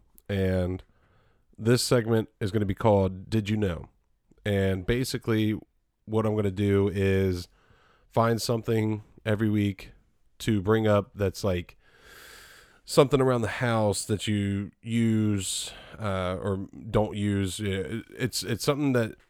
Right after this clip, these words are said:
everybody, like, has or says or something like that, that you might not know the actual original meaning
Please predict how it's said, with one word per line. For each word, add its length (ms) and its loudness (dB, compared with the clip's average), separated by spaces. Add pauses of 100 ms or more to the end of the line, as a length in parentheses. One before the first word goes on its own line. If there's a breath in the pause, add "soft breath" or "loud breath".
(120)
everybody, 600 2
like, 220 -4
has 480 4
or 80 -4
says 680 2
or 80 -4
something 300 -4
like 200 -4
that, 320 0 (320 soft breath)
that 180 -4
you 120 0
might 280 2
not 200 -2
know 200 2
the 140 -2
actual 560 0
original 760 0
meaning 600 -2